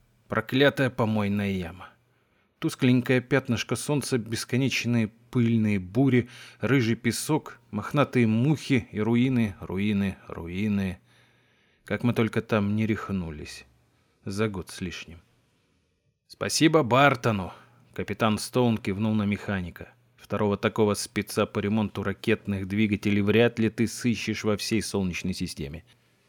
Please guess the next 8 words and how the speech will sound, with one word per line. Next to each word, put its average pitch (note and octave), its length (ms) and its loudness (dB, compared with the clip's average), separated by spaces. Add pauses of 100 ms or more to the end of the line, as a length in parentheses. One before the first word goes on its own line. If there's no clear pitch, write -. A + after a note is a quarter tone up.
(420)
Знаете, F#3 380 4
куда C#3 220 8
я B2+ 60 8
первым B2+ 360 6
делом A#2+ 260 8
подамся, A2 480 2
когда G#2+ 280 0
вернусь?» G2+ 500 -2